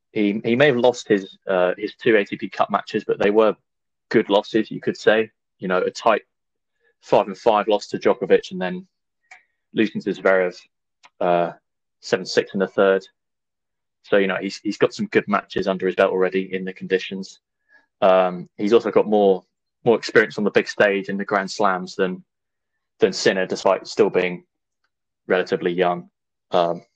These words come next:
and also Sinner is in the, uh, he's in the final tonight or tomorrow morning,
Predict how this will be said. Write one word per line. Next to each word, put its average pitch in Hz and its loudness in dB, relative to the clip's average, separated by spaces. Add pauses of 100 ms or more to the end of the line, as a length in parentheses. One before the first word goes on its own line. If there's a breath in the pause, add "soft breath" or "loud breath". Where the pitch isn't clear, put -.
(1080 soft breath)
and 107 2
also 113 4
Sinner 107 2
is 104 -2
in 101 -4
the, 95 -2
uh, 90 0 (480)
he's 95 -12
in 107 0
the 110 0
final 101 0
tonight 92 -4 (440)
or 82 -8
tomorrow 90 -2
morning, 90 -4